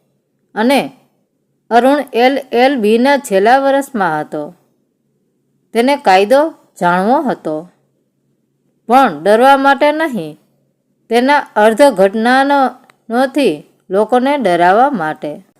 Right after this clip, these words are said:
અમદાવાદના મિલ એરિયાઓ અમરાઈવાડીમાં તે મિલોના કારીગરોની બની બેઠેલો લીડર હતો. જે મિલના શેઠિયાઓ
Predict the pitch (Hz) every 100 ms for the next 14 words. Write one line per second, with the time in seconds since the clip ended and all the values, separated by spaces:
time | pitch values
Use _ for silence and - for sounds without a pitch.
0 | _ 220 214 254 269 277 285 294 214 240
1 | 277 269 208 214 226 262 294 233 147 -
2 | _ _ _ _ _ - 233 254 277 294
3 | 277 208 214 262 285 240 156 180 _ _
4 | 240 285 254 196 208 247 277 294 233 196
5 | 220 233 269 277 277 285 302 _ _ _
6 | _ _ _ _ _ _ _ 190 220 240
7 | 285 202 190 190 233 285 240 147 - _
8 | _ 175 196 220 269 277 165 - 403 277
9 | _ _ 220 262 285 208 214 254 277 277
10 | 180 214 240 285 233 151